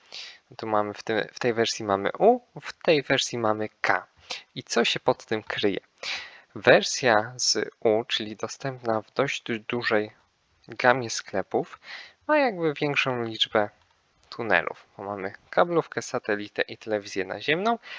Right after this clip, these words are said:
a w tej wersji mamy tylko telewizję naziemną i kablówkę. To może być dla niektórych warta, ważna sprawa, więc warto sobie to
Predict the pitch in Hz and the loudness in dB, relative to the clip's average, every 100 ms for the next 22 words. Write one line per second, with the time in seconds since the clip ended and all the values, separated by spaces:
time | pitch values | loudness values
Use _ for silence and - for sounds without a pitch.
0 | - - - - - 143 131 110 113 113 | -18 -6 0 0 0 -2 -2 4 4 4
1 | - 107 98 104 107 - 107 - 101 101 | -4 -4 -2 0 -4 -14 -12 -12 -6 -4
2 | 104 101 98 - 92 92 _ - - 110 | -4 -6 -10 -4 -2 -2 _ -20 -16 2
3 | 104 98 101 95 92 90 - - 104 98 | 2 2 -2 -6 -8 -8 -14 -6 -4 0
4 | 98 92 - - _ - - - - 113 | -2 -2 -8 -14 _ -20 -20 -16 -10 -6
5 | 101 104 101 - 104 98 95 - 104 98 | -4 -6 -8 -6 -2 -4 -4 -6 -6 0
6 | - 127 175 - 131 - - - - _ | 6 6 6 2 0 0 -12 -20 -20 _
7 | - 98 160 202 143 - - 110 139 247 | -10 6 6 6 -2 -10 -2 4 4 2
8 | 247 233 190 - 139 143 139 127 - 107 | -4 -6 -8 -2 2 2 2 -6 -6 -6
9 | 110 107 101 98 | -6 -4 -2 -2